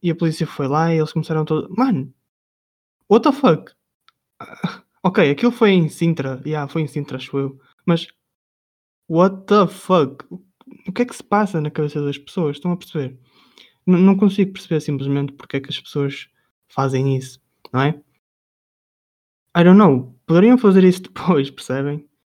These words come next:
Ahm, eu não sei, eu acho que as pessoas de vez em quando, ou neste, neste, neste caso em específico, estão a perder um bocado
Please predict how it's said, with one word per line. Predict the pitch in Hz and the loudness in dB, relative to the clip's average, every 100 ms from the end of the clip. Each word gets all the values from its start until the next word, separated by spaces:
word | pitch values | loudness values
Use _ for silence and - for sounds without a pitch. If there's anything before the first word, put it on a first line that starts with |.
| _ _ _ 160 | _ _ _ -2
Ahm, | 151 151 151 151 117 - _ _ _ _ _ _ _ _ - | 0 2 2 0 -2 -8 _ _ _ _ _ _ _ _ -2
eu | 240 | 2
não | 302 | 4
sei, | - 143 143 | 4 2 4
eu | |
acho | 190 190 | 2 0
que | |
as | 190 | -4
pessoas | - - 165 156 | -4 -2 -2 0
de | |
vez | 156 | -2
em | 156 151 | -2 -2
quando, | 151 147 - _ _ _ _ - | -2 -4 -8 _ _ _ _ -2
ou | 160 | 4
neste, | 175 185 185 _ - 160 - 57 - 196 - _ _ _ _ - | 4 2 -6 _ -10 -10 -12 -18 -20 -20 -20 _ _ _ _ 0
neste, | 180 190 190 175 | 2 2 0 2
neste | 185 190 190 | 2 2 -4
caso | - 165 156 | -4 -2 0
em | |
específico, | 151 - - 143 139 147 139 - _ _ _ _ _ _ - | -4 -8 -8 -6 -6 -8 -10 -18 _ _ _ _ _ _ -8
estão | - 160 | 0 0
a | |
perder | 147 156 156 | 2 2 2
um | 151 | 0
bocado | 147 143 139 123 | -2 -4 -4 -6